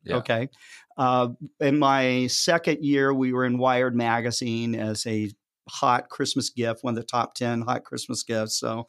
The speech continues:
Speaker 2: it got Explore Scientific some national recognition just in its second year.
Speaker 1: Your refractor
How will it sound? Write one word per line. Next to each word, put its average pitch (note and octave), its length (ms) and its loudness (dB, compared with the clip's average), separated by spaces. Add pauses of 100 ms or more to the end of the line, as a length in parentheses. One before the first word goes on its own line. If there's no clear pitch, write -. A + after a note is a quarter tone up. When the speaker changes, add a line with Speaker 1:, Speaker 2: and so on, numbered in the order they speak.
(320)
Speaker 2:
it D#3 100 0
got D#3+ 200 4
Explore D#3+ 320 2
Scientific C#3+ 640 0
some A#2+ 240 0
national C#3 400 0
recognition B2 800 -2
just - 240 -10
in B2 80 -6
its - 120 -4
second B2 380 -6
year. A#2+ 280 -2
Speaker 1:
Your D#3+ 160 0
refractor E3+ 840 0